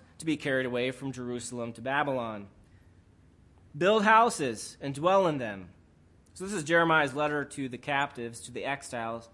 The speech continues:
exiles, and he's encouraging them to, to wait upon the Lord, to build houses, to wait for the time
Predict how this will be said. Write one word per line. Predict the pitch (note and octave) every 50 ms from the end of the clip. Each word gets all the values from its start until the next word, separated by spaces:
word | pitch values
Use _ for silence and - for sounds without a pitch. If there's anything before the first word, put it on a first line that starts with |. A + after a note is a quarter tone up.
| -
exiles, | D3+ D#3+ D#3+ - - C3+ A2+ A2 G#2+ A2+ C#3+ D3 - - - - - _ _ -
and | D3+ D#3
he's | D#3+ D#3+
encouraging | D#3+ D3+ - - G3+ A#3 B3 C4 C4 G3 F#3 E3 D#3
them | D3+ D3 D3+ D#3+ D#3
to, | - D3+ D3+ D3 C#3+ C#3 - - - - _ _ _ _ _ _ _ -
to | - E3+ D3+
wait | D3 E3+ F3 F3+ E3+
upon | E3+ - D#3+ D3+ D3 C3+
the | C3
Lord, | C3 C3+ B2+ A2+ G2+ F#2 E2+ - - - - _ - - -
to | A#2+
build | A#2 D#3 E3 E3 D3
houses, | D3 C3 B2 A#2 - - G#2 F#2+ - -
to | - C3+
wait | B2+ C3+ D3 D#3 E3 D#3+ D#3+ - - - - -
for | - - D3+ C#3+
the | C3 C3
time | - - D3+ C#3+ C#3 C#3 D3 C#3+ C3+